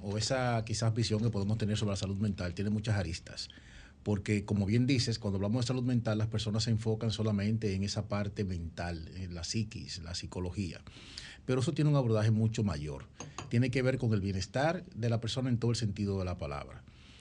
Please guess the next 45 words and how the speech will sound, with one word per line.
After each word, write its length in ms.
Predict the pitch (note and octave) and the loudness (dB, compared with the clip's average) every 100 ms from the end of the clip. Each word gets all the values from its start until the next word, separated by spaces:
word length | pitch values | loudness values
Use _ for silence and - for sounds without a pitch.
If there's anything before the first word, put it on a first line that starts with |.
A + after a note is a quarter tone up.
| - - | -14 -6
En 140 | F#2+ | -2
la 140 | F2+ | 0
parte 260 | F#2+ G#2 G#2 | 0 0 0
afectiva, 520 | A2+ F2 - C#3 C#3 | -2 -2 0 2 4
en 60 | G#2+ | 2
la 120 | F2+ | 0
parte 200 | F#2 F#2 | -4 -4
familiar, 520 | G#2+ F2+ E2+ G2 G#2 | -4 -4 -2 -2 0
en 80 | G2 | -2
la 100 | F2 | -2
parte 300 | F#2+ F#2 G2 | -4 -4 -4
económica. 720 | - F2+ G2+ G2+ F#2+ F2 F#2+ - | -6 -2 2 2 0 -2 -6 -6
Y 100 | A2 | -8
cuando 360 | G#2 B2+ D3+ E3 | -2 0 2 2
yo 200 | C#3+ D3+ C#3+ | 4 2 4
puedo 280 | D3 D3 | 4 4
quizás 340 | C#3+ A#2 B2+ C3 | 2 0 0 0
entrar 260 | A2+ A#2 | 0 2
en 60 | A#2+ | 2
el 100 | A#2+ | 2
contexto 760 | G2+ F#2 - G#2 - - G#2 - | 0 -2 -2 -4 -4 -8 -10 -6
o 160 | G2+ | -4
en 60 | F#2+ | 0
la 60 | F#2+ | 0
información 520 | F#2+ F#2 F#2 A2 A2 | -2 -2 0 2 2
de 160 | A2 | 2
que 180 | A2 G2 | 0 0
algo 280 | G2+ A#2 B2+ | 0 0 0
con 100 | A2+ | 0
mi 60 | A2+ | 0
salud 240 | G#2 A2 | 2 2
mental 340 | A#2 A2 A#2 | 2 2 2
no 80 | A2+ | 2
está 160 | A2+ B2 | 2 2
bien, 300 | A2 D#2 C#2+ - - - - - - - | 0 0 -6 -12 -20 -20 -20 -20 -20 -4
cuando 320 | B2 B2+ B2 | 0 2 4
de 100 | A#2+ | 2
cierto 380 | A2+ B2+ C3+ C#3+ | 2 0 0 2
modo 320 | C#3 C3+ B2 | 2 4 4
empiezo 320 | G#2+ A#2 A2+ | 2 2 0
a 40 | A#2+ | 0
se-, 160 | - - | -2 -2
a 240 | A#2 A2 | 0 0
tener 420 | A2 G#2+ A#2 G#2+ - - - - - | 2 4 4 2 -4 -12 -18 -16 -4
ciertas, 760 | A#2 B2 C3+ - D3+ C#3+ - | 2 4 4 6 8 8 4